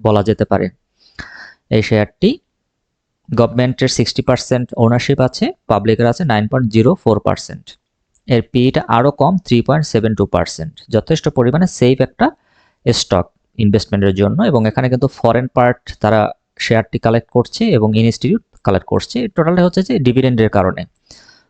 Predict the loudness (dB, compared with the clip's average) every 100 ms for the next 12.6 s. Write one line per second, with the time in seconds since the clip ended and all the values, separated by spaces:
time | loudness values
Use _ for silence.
0 | _ -2 0 0 -2 0 0 2 2 2
1 | 2 2 2 2 0 -2 -4 _ 2 2
2 | 2 0 -2 -6 _ _ _ _ -2 2
3 | 2 2 2 0 0 0 0 0 2 2
4 | 2 0 -6 -8 -4 0 0 2 0 2
5 | 2 2 2 0 0 0 0 0 -4 -2
6 | -4 2 2 2 -2 _ _ _ -2 0
7 | 0 0 0 0 0 0 0 0 -2 -2
8 | 0 0 2 0 0 -4 -2 0 0 2
9 | 0 0 -4 -6 _ _ _ -20 _ _
10 | _ _ _ _ _ 0 0 -4 _ _
11 | _ 0 2 2 0 0 -2 -2 -2 -2
12 | 0 0 2 2 2 0